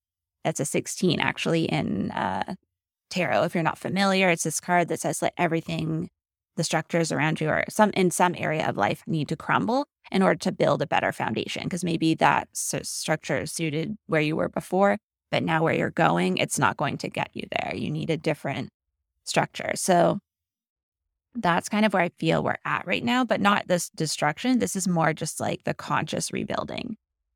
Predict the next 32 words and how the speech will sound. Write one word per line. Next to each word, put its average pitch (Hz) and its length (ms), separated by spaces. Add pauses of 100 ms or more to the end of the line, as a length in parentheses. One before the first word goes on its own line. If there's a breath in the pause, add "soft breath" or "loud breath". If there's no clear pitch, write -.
(120)
And 170 540 (1800)
with 190 240
rest, 180 640 (560)
the 165 260
urgency, 294 1000 (580)
like 254 200
I 277 100
said, - 360 (600)
is 190 720 (880)
something 208 420
that - 180
feels 175 480
very 165 280
prevalent, 226 640
because 175 720 (200)
with 190 200
all 185 200
of 247 100
the 285 80
changes 185 600
that 120 360
I - 100
think - 220
we 165 100
can 151 200
see 180 320
that - 160
we 160 240
need 160 220
to 170 60
make - 400
in - 440